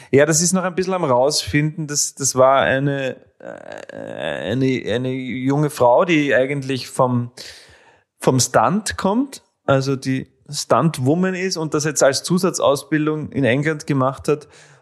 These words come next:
und die führt für so problematische Szenen und auch für,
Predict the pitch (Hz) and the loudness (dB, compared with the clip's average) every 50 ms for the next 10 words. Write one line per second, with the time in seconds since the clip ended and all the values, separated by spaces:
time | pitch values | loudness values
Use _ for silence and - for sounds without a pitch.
0 | _ _ - 139 135 127 127 139 127 - - - - - - 147 151 151 - - | _ _ 0 0 0 2 0 -4 -6 -6 -8 -12 -6 0 2 2 2 2 0 -2
1 | - 147 135 - 147 135 131 127 127 - - 135 127 139 131 127 120 131 143 - | -2 -2 0 0 0 0 0 -2 -2 -4 -4 -2 -2 -2 0 2 2 2 2 2
2 | 165 147 160 156 - - - - 151 135 143 151 151 151 151 147 147 - _ _ | 0 0 2 0 0 0 0 0 0 0 0 -2 -4 -4 -6 -6 -8 -10 _ _
3 | _ _ _ _ _ _ _ _ _ _ _ _ - 151 135 - 131 - - - | _ _ _ _ _ _ _ _ _ _ _ _ 2 4 4 4 4 2 2 0
4 | - 143 127 | -2 -2 -2